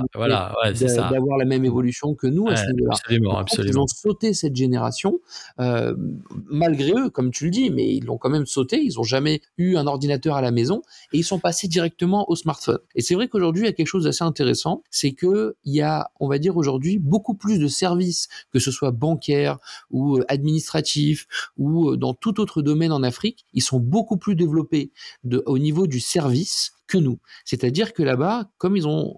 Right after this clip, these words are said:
Speaker 1: euh, vraiment pris le virage technologique grâce au smartphone, et ben là-bas, tout se passe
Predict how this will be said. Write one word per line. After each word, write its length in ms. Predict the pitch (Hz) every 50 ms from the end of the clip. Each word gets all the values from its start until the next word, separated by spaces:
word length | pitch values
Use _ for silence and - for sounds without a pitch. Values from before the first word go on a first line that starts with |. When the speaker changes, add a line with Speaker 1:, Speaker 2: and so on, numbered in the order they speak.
| - -
Speaker 1:
euh, 220 | 135 127 113 110
vraiment 520 | 120 123 131 143 156 165 170 165 156 - -
pris 280 | - - 156 196 202 185
le 80 | 165
virage 600 | 135 127 135 156 143 143 156 160 160 147 123 120 127 123 -
technologique 760 | - 135 - 143 143 143 147 147 147 151 156 135 - - - -
grâce 340 | 123 120 131 180 196 190 -
au 40 | 156
smartphone, 560 | - 139 135 127 - - 151 190 226 247 - - - - - _
et 60 | - 127
ben 140 | 120 120
là-bas, 220 | 117 113 135 165 170
tout 220 | - - - 214
se 140 | 190 - 170
passe 320 | 147 - 180 185 160 139